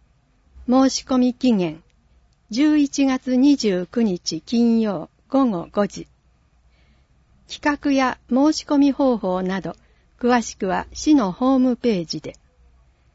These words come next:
問い合わせ、農業委員会事務局。電話、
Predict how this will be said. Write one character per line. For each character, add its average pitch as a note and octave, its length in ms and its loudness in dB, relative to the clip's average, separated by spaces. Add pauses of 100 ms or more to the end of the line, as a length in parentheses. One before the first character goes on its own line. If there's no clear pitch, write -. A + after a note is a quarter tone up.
(440)
問 G#3+ 220 0
い G3 80 0
合 F#3+ 60 -4
わ F#3 120 -4
せ、 - 260 -6 (520)
農 D4+ 240 4
業 C#4+ 360 4
委 - 80 -4 (220)
員 A3+ 180 0
会 E3+ 340 -6
事 F#3+ 160 -8
務 A3+ 180 0
局。 - 400 -14 (680)
電 G3+ 300 0
話、 F#3+ 180 -8